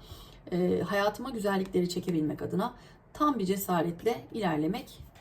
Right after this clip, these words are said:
diyor arkadaşlar. Evet, kişinin enerjileri bu yöndeydi. Peki,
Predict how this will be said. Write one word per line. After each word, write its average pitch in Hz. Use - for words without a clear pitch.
diyor 190
arkadaşlar. 165
Evet, 277
kişinin 285
enerjileri 220
bu 226
yöndeydi. 175
Peki, -